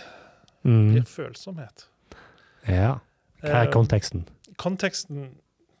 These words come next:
Speaker 2: det husker jeg ikke. Er det musefølsomhet, kanskje? Sens-,
Speaker 1: Ja.
Speaker 2: sensitivitet på musa? Det
Speaker 1: Ja, ville,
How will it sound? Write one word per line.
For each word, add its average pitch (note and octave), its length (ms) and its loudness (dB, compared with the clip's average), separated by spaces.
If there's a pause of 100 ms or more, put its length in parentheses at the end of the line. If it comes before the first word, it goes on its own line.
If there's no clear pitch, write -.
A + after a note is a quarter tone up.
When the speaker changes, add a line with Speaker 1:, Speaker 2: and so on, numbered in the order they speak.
(1200)
Speaker 2:
det B2+ 160 -6
husker A#2 320 -10
jeg C#3+ 40 -8 (240)
ikke. A#2 40 -18 (340)
Er C#3 120 -6
det C#3 120 0
musefølsomhet, G3+ 960 -4
kanskje? C#3 400 -10 (280)
Sens-, - 240 -8 (100)
Speaker 1:
Ja. G2+ 160 4
Speaker 2:
sensitivitet C#3+ 600 0
på C#3 420 -6
musa? D#3+ 300 -6 (460)
Det - 60 0
Speaker 1:
Ja, C3+ 60 2
ville, C#3 180 4